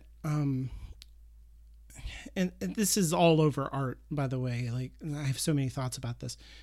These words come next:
Um, where the structure inhibits this kind of reflection on the violence of the structure itself, on the, on the audience and on the artist, right?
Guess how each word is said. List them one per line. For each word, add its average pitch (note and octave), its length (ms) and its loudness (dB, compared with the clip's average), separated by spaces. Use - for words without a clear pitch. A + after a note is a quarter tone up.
Um, D3+ 480 4
where F3+ 160 4
the F3+ 100 4
structure F3 1200 4
inhibits F3 880 4
this E3 200 4
kind D#3 340 2
of B2+ 280 -4
reflection C#3 800 -2
on C#3 440 0
the F3 100 4
violence C#3 680 2
of D3 220 -2
the C3 100 0
structure C#3 500 -2
itself, A#2 420 -6
on C#3 140 -2
the, C3 220 -6
on E3+ 120 4
the D#3 100 4
audience G3 440 2
and F3 100 4
on D#3 120 2
the C#3+ 80 0
artist, - 540 -8
right? C#3 240 -4